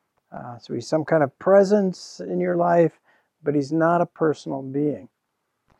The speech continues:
And then twenty-eight percent agree that the Bible is a sacred book,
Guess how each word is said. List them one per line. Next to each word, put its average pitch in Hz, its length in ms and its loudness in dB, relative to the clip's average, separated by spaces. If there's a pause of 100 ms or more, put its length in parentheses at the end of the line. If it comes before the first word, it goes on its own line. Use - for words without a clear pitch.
(280)
And 190 140 2
then 196 140 4
twenty-eight 240 720 4
percent 175 580 4
agree 190 600 4
that 214 220 2
the 180 120 0
Bible 226 540 4
is 180 180 0
a 175 100 -6
sacred 175 680 -2
book, 196 520 0